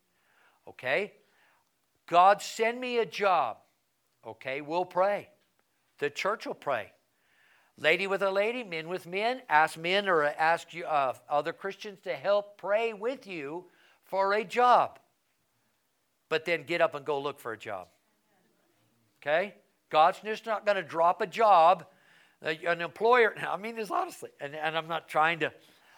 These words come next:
I'm not trying to say that pastor knows God to a different way you don't, but I,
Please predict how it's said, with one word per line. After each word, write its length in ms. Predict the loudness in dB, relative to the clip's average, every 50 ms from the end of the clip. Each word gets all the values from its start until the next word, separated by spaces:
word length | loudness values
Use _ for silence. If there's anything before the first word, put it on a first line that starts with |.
| _ _ 2
I'm 280 | 2 2 2 2 0
not 260 | 0 0 0 0 -2
trying 480 | -8 -4 -2 0 0 0 0 -2 -6 -8
to 120 | -12 -12
say 720 | -12 -12 -10 -4 -2 0 0 0 -2 -4 -6 -10 -12 -14 _ _ _ _ _ _ _ _ _ _ _ _ _
that 200 | -10 -10 -10 -6
pastor 400 | -6 -4 -2 -2 -4 -6 -10 -12
knows 220 | -10 -10 -12 -12 -10
God 300 | -6 -4 -4 -4 -4 -6
to 80 | -10
a 60 | -12
different 320 | -10 -10 -12 -12 -12 -14 -10
way 140 | -10 -10 -10
you 180 | -10 -14 -14
don't, 260 | -12 -12 -12 -12 -12
but 120 | _ -6 -4
I, 140 | -4 -4